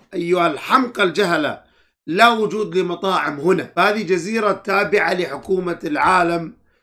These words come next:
سأخبركم عنها ما دمتم تجهلونها". يعني أنتوا حاليا ما تدعوا حتى في أي جزيرة، احنا جيعانين صدق، تقول لي في مطعم؟ احنا في جزيرة تابعة لحكومة العالم، ما فيها مطاعم هنا، ما في متاجر، ما في مطاعم، ناس تشتري تبيع،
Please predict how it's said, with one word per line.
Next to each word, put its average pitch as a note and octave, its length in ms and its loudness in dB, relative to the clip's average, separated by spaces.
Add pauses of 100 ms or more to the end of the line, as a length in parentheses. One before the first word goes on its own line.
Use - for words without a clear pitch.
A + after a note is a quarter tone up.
(160)
سأخبركم F3+ 800 -2
عنها F3+ 720 0
ما D#3 160 -4
دمتم E3 400 -4
تجهلونها". C#3+ 580 -4
يعني B2 380 -8 (280)
أنتوا F3+ 160 -2
حاليا G#3 200 0
ما G#3 100 -2
تدعوا G#3 260 -4
حتى - 180 -6
في F3 80 -4
أي G3+ 120 0
جزيرة، F#3 560 -2 (120)
احنا D#3 140 -8
جيعانين F3 380 -2
صدق، D3+ 320 -6
تقول F#3 260 -4
لي F3 100 -2
في D#3+ 60 -4
مطعم؟ D#3+ 440 -4 (440)
احنا B3 240 2
في G3 140 -4
جزيرة G#3+ 280 2
تابعة G3+ 320 0
لحكومة G3+ 280 -4
العالم، G3 300 4
ما A#3 80 2
فيها A3+ 140 0
مطاعم G#3+ 440 4
هنا، F#3 320 0
ما A3+ 200 4
في B3 140 0
متاجر، G3+ 600 2
ما F#3+ 180 2
في A#3+ 120 -2
مطاعم، G3 920 0
ناس G3+ 380 2
تشتري G3 340 -4
تبيع، D#3+ 560 -2